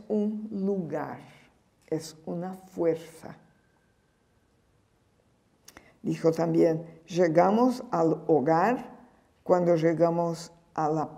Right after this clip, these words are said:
plena comprensión de Dios".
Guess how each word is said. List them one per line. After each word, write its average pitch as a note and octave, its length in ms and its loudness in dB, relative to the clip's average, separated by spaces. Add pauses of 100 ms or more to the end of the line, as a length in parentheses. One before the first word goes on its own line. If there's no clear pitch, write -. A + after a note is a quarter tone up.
(140)
plena A#3 640 2
comprensión G#3+ 1000 -6 (420)
de F#3+ 200 -8
Dios". - 560 -12